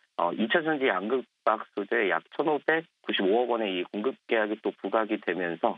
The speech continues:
이런 부분에서 또 주가가 시장의 관심을, 어, 가지고 오면서 움직이고 있다고 생각을 하고 여전히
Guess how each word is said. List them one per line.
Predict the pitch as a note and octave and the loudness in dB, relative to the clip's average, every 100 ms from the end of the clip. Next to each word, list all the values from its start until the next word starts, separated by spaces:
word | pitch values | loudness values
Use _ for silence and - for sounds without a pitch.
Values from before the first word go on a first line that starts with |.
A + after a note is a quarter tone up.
| - - - - | -8 -20 -12 0
이런 | G2+ B2+ | 2 2
부분에서 | B2+ B2 A#2+ A2+ A2+ A2 | 0 0 0 0 -2 -2
또 | A2+ | -4
주가가 | G#2 - G2+ F#2+ A#2+ F3+ - _ F#2+ | -6 -4 -2 0 0 0 -6 _ -6
시장의 | C#3 C#3 B2 | -2 0 0
관심을, | - F#2+ G2 A2 G#2 G#2+ F3 - _ _ | 0 -2 -2 -2 0 0 -2 -8 _ _
어, | - - | -4 0
가지고 | - - C3+ - B2 G2 | 0 2 0 0 0 0
오면서 | G2 A2+ G#2+ F#2+ G2 | 2 2 2 0 0
움직이고 | F2+ G#2 A2+ G#2+ G2 G#2 G2 F#2 _ _ _ _ _ - | 0 -2 -2 -2 -2 0 0 -2 _ _ _ _ _ -10
있다고 | - A2+ G#2+ | -2 0 0
생각을 | A#2 C#3+ C3 | 2 0 0
하고 | B2+ C3 B2+ | -2 -2 -2
여전히 | F2+ G2+ A2 D3 C3+ E3+ | 0 0 0 0 0 -4